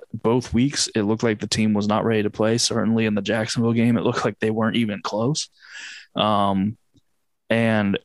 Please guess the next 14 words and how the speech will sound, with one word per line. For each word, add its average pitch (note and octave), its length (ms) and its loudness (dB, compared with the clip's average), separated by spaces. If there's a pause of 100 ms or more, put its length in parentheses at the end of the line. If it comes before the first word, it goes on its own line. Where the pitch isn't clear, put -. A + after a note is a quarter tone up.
and G2+ 460 -2 (460)
just A2+ 480 -2 (360)
complete C3 680 0
embarrassment. A2+ 720 0
Like A2 120 2
I A2 40 2
said, G#2+ 220 -2
eighty-five B2+ 560 2
percent A2+ 340 0
chance A#2+ 260 0
of A#2+ 60 2
making A2+ 280 2
the G#2+ 80 0
playoffs. A2+ 600 -2